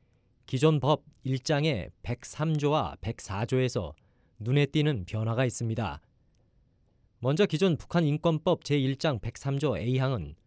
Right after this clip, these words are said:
미국은 대북 라디오 방송을 지원하는 것을 늘려서 북한에서 정보가 방해받지 않고 퍼져나갈 수 있게 해야 한다는 구절에서 대북 라디오 방송이 뉴스 방송을 포함한 대북 방송으로 변경됐습니다.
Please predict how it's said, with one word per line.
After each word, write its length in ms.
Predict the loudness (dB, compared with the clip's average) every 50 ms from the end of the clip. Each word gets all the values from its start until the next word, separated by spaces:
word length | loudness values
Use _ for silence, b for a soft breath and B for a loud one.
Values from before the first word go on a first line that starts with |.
| _ _ _ _ _ _ _ _ _ _ _ _
미국은 500 | -6 -2 0 0 0 2 2 0 0 0
대북 320 | 0 0 0 -2 -2 -2
라디오 300 | 0 2 4 4 4 4
방송을 400 | 2 2 2 2 2 2 0 0 0
지원하는 480 | 0 0 0 2 2 2 0 0 0
것을 260 | 0 0 0 -2 -2 -2
늘려서 580 | -2 -2 0 2 0 0 0 -4 -6 -6 -8 -12 _ _ _ _ _ _ _ _ _ _ _ -6
북한에서 440 | -4 0 2 4 6 6 6 4
정보가 460 | 4 2 2 2 4 4 4 4 4 4
방해받지 560 | 2 -2 0 2 2 2 2 2 2 0 0
않고 520 | 0 0 0 0 0 0 0 -2 -6 -8 -14 -12
퍼져나갈 600 | -2 0 2 2 4 4 4 2 2 2 2 0
수 140 | 2 0 -2
있게 260 | 0 0 0 0 2
해야 260 | 2 2 2 2 2
한다는 400 | 0 0 -2 -2 -2 -2 -4 -4
구절에서 600 | -4 -4 0 2 2 2 0 0 -2 -4 -6 -6 -8 -12 _ _ _ _ _ _ _ _ _ _ _ _ _ _
대북 460 | -6 0 2 2 2 2 0 -2 -4 -6
라디오 400 | -6 -4 -2 0 2 4 4 4
방송이 540 | 4 4 2 0 0 0 0 0 0 -2 -4 -8 -14 _ _ _ _ _ _ _ -12
뉴스 420 | -6 -2 0 0 0 0 -2 -2
방송을 440 | 0 0 0 2 2 2 2 2 2
포함한 580 | 0 0 0 2 2 2 2 0 0 -2 -6 -8
대북 400 | -6 -4 -4 -2 -2 -4 -6 -6
방송으로 580 | -4 -4 -2 -2 0 0 -2 -2 -2 -4 -6 -8
변경됐습니다. 1000 | -8 -6 -4 -2 0 0 0 0 0 -2 -4 -4 -6 -6 -4 -4 -6 -8 -10 -14